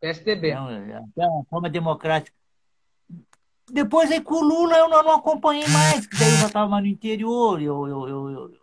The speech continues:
Speaker 2: eu, eu vim muito pouco pra Porto Alegre, só retornei em Porto Alegre em dois mil e doze, aí, e depois voltei em dois mil e treze de novo pra fazer uns, os trabalhos meus do jornal. E aí, dois mil e dezesseis, que eu comecei a, a,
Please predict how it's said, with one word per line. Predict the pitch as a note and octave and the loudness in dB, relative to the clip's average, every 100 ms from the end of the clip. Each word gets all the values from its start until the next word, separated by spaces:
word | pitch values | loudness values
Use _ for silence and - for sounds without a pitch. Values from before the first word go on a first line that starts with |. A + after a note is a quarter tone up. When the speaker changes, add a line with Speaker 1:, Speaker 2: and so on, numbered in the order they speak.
| - | -20
Speaker 2:
eu, | A#2 | -14
eu | B2+ B2 | -12 -8
vim | E3+ | -4
muito | F3+ F3 | -4 -6
pouco | - F3+ F#3+ - | -6 0 0 -2
pra | |
Porto | D#3 E3 - | -6 -6 -6
Alegre, | E3 F#3 D#3 | -4 -4 -6
só | - F3+ | -8 -8
retornei | E3 D#3+ E3 D#3+ | -8 -10 -8 -8
em | D#3+ | -10
Porto | E3+ - | -12 -10
Alegre | C#3+ D3 - | -10 -10 -12
em | |
dois | D3+ D3 | -14 -12
mil | D3+ | -12
e | D3+ | -12
doze, | C3+ E3 G3+ - A#2 | -6 -4 -4 -6 -12
aí, | D3 C#3+ _ _ _ _ _ _ _ - | -12 -14 _ _ _ _ _ _ _ -12
e | C3+ | -8
depois | D3 D3+ F3 E3+ - _ _ _ | -6 -4 -4 -4 -8 _ _ _
voltei | - A2 E3+ D#3+ - F3 | -20 -8 -6 -6 -6 -8
em | E3 | -6
dois | D#3+ C3 | -8 -8
mil | D#3+ | -8
e | D#3 | -8
treze | - F3 F#3 D3 | -6 -2 0 -2
de | A#2+ | -10
novo | C#3 D3 | -10 -10
pra | - | -10
fazer | C#3+ B2+ | -12 -10
uns, | C3+ B2 _ | -12 -14 _
os | _ - | _ -8
trabalhos | C#3+ B2+ C#3 C3+ | -6 -4 -4 -6
meus | A#2+ C3 C#3 | -10 -10 -10
do | B2 | -12
jornal. | A#2 D3 D3+ E3 F#3+ F#3 - _ _ _ _ - | -10 -8 -4 2 2 2 -2 _ _ _ _ -10
E | F3 G#3 | 0 2
aí, | G#3 F#3+ G#3 | 4 2 0
dois | G#3 E3+ | 0 -2
mil | F#3+ | -4
e | |
dezesseis, | F3 F#3 F#3 F3 | -2 -2 -4 -8
que | F#3+ | -10
eu | |
comecei | F#3 E3+ D3 - E3+ | -10 -10 -10 -12 -4
a, | D3+ - _ _ _ | -4 -4 _ _ _
a, | - | -6